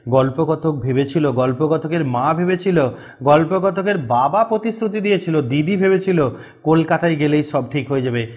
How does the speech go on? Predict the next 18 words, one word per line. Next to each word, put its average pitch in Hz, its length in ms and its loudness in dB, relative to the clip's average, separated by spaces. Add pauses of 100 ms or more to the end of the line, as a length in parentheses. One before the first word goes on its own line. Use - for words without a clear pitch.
(160)
এরা 143 120 -4
কলকাতায় 151 500 -6
পৌঁছেছিল, 143 600 -4 (320)
কিন্তু 156 180 -2
যে 156 260 0
ভয়ঙ্কর 175 580 -2
জীবন 170 360 -2
থেকে 170 200 -2
বাঁচার 147 420 0
জন্য 214 180 -2
এরা 202 140 2
কলকাতায় 165 440 -2
সুখ 175 240 -8
স্বাচ্ছন্দ্য 165 480 -4
করতে 156 320 -8
গিয়ে, 151 120 -4
খুঁজতে 160 340 -8
গিয়েছিল, 156 400 -6